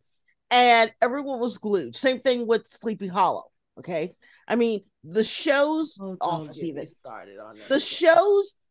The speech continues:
Speaker 1: that you can't wait to watch, you can't maybe watch it right then, but you can watch it the next day. Everyone talks about it. You know exactly what happened, but you sit there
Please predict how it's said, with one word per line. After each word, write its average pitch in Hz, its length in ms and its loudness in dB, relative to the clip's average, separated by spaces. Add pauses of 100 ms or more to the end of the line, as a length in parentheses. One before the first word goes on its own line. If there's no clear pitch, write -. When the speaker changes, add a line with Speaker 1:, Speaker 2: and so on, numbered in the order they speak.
(180)
Speaker 1:
that 240 320 2 (160)
you 190 360 -10
can't - 400 -4
wait 359 200 -2
to 415 100 -2
watch, 214 540 0 (540)
you 233 180 0
can't - 380 -2
maybe 294 300 -4
watch 233 380 2
it - 180 0
right 220 400 2
then, 240 160 4
but 196 160 -8
you 180 60 -10
can 190 80 -6
watch 226 200 2
it - 120 -20
the 180 120 -12
next 208 360 -6
day. 185 220 0 (340)
Everyone 349 480 2
talks 262 380 -2
about 202 320 -2
it. 220 60 -6
You 247 160 -2
know 302 300 2
exactly 254 540 -2
what 247 300 -6
happened, 220 420 -4 (280)
but 233 160 0
you 233 100 0
sit - 300 -2 (100)
there 226 400 0